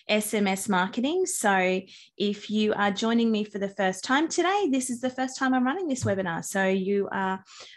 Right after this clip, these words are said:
uh, one of the first participants to go through it. Just getting my screen a little bit organized here today. So, uh, as usual, I don't like to muck around.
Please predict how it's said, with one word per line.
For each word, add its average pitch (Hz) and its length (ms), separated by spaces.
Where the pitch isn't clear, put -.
uh, 196 180
one 226 160
of 226 60
the 220 80
first 233 300
participants 220 640
to - 100
go 202 180
through 226 260
it. - 120
Just 208 160
getting 196 220
my 175 180
screen 214 400
a 208 40
little 196 140
bit 190 140
organized 202 300
here 208 160
today. 208 360
So, - 180
uh, 311 320
as 285 480
usual, 247 540
I 233 280
don't 220 300
like 196 200
to - 140
muck 180 220
around. 175 380